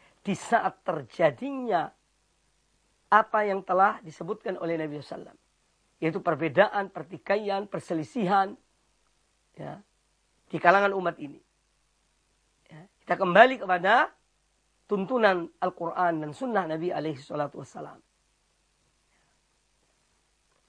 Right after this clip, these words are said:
Kemudian, eh,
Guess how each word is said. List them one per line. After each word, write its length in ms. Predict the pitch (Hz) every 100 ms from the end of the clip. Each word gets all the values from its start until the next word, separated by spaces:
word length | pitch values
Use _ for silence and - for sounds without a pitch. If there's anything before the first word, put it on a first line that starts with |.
| _ _ _ _
Kemudian, 560 | - 277 269 262 262 330 440 - _ _ _ _ _ _ _ _ _ _ _ _ _ _ _ _ _ _ _ _ _
eh, 260 | - 165